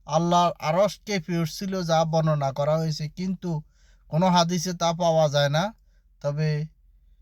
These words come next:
ওনাকে নিয়ে নবী সাল্লাল্লাহু আলাইহি সাল্লামে খুবই শোকাহত হয়েছিল। উনি একজন, আহ, ভালো যোদ্ধা ছিলেন। তো এটাকে নিয়ে বলতেছে যে আল্লাহর আরশ কেঁপে উঠছে। তো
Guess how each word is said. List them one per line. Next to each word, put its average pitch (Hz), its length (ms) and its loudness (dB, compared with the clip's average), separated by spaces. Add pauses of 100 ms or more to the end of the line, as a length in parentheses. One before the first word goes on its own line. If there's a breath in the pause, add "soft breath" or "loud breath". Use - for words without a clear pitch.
(500)
ওনাকে 185 680 0
নিয়ে 196 400 0
নবী 190 120 -8
সাল্লাল্লাহু 165 380 0
আলাইহি 185 160 4
সাল্লামে 180 400 0
খুবই 175 280 -2
শোকাহত 170 500 0
হয়েছিল। 175 340 -2
উনি 170 280 -2
একজন, 170 420 -2 (800)
আহ, 131 360 -2
ভালো 165 280 4
যোদ্ধা 165 380 2
ছিলেন। 185 440 0 (1160)
তো 156 80 -8
এটাকে 202 520 0
নিয়ে 220 240 2
বলতেছে 185 500 -2
যে 202 80 2
আল্লাহর 175 380 4
আরশ 160 440 0
কেঁপে 160 440 -2
উঠছে। 127 460 -8 (2000)
তো 135 520 -2